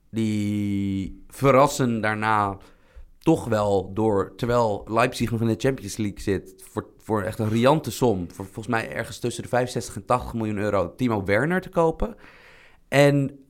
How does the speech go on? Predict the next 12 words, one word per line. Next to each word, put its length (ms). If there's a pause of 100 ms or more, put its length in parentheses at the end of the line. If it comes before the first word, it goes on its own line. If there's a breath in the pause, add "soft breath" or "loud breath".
(240)
deze 300
week 220
was 200
daar 220
de 100
presentatie 680
van... 360
Bayern 280
Münchens 440
grote, 540 (240)
eh, 260
steraankoop. 1000